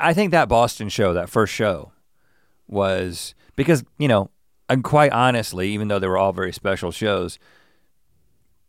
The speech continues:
by the time, even the second show, even the, the, the New York show, the ni-, the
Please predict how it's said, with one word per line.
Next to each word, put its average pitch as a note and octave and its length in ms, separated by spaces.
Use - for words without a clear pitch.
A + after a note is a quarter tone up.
by A#2 340
the A2+ 100
time, A2 500
even E3+ 220
the B2+ 80
second A#2+ 380
show, G#2+ 440
even G#2 300
the, G2+ 120
the, G2+ 160
the G2 180
New G#2+ 120
York A#2 260
show, G#2 200
the F2 100
ni-, F#2 220
the F#2 220